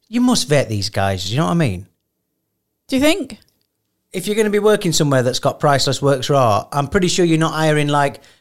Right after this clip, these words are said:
Speaker 1: the guy who's the security on Waitrose.
Speaker 2: Yeah.
Speaker 1: You know what I mean?
Speaker 2: Yeah.
Speaker 1: So they've got this guy in.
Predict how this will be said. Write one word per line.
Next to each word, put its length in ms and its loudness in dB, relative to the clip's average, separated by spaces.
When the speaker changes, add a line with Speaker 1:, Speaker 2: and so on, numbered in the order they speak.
Speaker 1:
the 80 -4
guy 300 2
who's 160 0
the 60 0
security 560 0
on 200 0
Waitrose. 720 -2
Speaker 2:
Yeah. 420 2
Speaker 1:
You 120 -2
know 100 2
what 80 4
I 40 0
mean? 340 0
Speaker 2:
Yeah. 200 -2
Speaker 1:
So 200 -2
they've 120 0
got 200 0
this 160 -2
guy 200 0
in. 280 -6